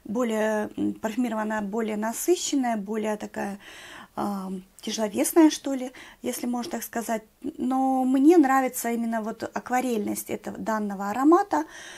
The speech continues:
данного парфюма, м, своей прозрачностью, своей легкостью, ненавязчивостью. Хотя кто-то говорит, что парфюм, э, очень навязчив, это, конечно, все индивидуально. Мое субъективное мнение такое, что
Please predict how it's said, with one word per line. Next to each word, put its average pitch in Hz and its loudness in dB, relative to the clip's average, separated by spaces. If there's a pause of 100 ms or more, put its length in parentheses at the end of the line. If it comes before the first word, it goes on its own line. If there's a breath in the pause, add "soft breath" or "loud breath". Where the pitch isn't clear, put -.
(260 loud breath)
данного 254 4
парфюма, 240 -2 (100)
м, 208 -2
своей 254 -2
прозрачностью, 262 0
своей 240 -2
легкостью, 240 -4 (320 loud breath)
ненавязчивостью. 240 4
Хотя 220 -6
кто-то 233 -6
говорит, 214 -4
что 208 -6 (280 loud breath)
парфюм, 226 -2 (420 loud breath)
э, 196 -6
очень 208 -4
навязчив, 285 0
это, 233 -4 (280)
конечно, 220 -4
все 269 -2
индивидуально. 214 -2
Мое 220 -2
субъективное 214 -6
мнение 214 -2
такое, 214 -4
что 208 -6